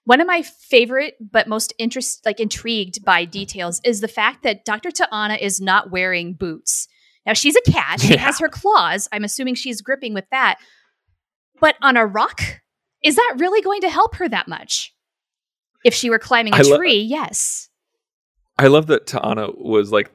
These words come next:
Speaker 2: is the opposite of McCoy in this, in this way. 'Cause during the movie,
Speaker 1: <laughs>
Speaker 2: McCoy was losing it. Like, he's like, he's, he's like,
Speaker 1: Totally.
Speaker 2: "Oh my gosh." Like, he's like, you're like, you know,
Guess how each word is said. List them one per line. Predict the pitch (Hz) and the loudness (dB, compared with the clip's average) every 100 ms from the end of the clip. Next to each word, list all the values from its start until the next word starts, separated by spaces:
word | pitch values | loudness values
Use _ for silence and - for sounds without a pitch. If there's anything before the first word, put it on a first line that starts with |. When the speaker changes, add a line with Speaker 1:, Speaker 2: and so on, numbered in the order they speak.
| - | -6
Speaker 2:
is | 113 | -4
the | 110 - | -4 0
opposite | 107 110 107 117 | 0 -2 -2 0
of | 95 | 0
McCoy | 101 - - 104 92 85 - | -2 -10 0 2 2 -2 -6
in | 107 101 | -6 -6
this, | 95 - - | -10 -14 -10
in | 110 | -8
this | 98 - | -6 0
way. | 92 | 0
'Cause | 117 107 | 0 -4
during | 123 127 | -4 -2
the | 113 | -2
movie, | 120 143 110 117 | 0 2 2 0
Speaker 1:
<laughs> | - - 403 | -4 -6 -2
Speaker 2:
McCoy | 117 - 139 123 | -2 2 2 2
was | 101 | -2
losing | 104 117 123 113 101 | -4 0 0 0 0
it. | 92 - | -2 -2
Like, | 104 - | -2 -2
he's | 113 113 | -4 -4
like, | - | -4
he's, | 104 - | -8 -8
he's | - | -6
like, | - | 2
Speaker 1:
Totally. | 311 277 247 220 185 170 | 8 8 8 4 2 2
Speaker 2:
"Oh | |
my | 127 | 2
gosh." | 120 107 90 117 | 2 0 -2 -6
Like, | 113 | -6
he's | 117 113 | -6 -4
like, | 107 - | -4 -6
you're | 113 | -6
like, | 98 - - | -6 -6 -14
you | 123 | -10
know, | 107 | -10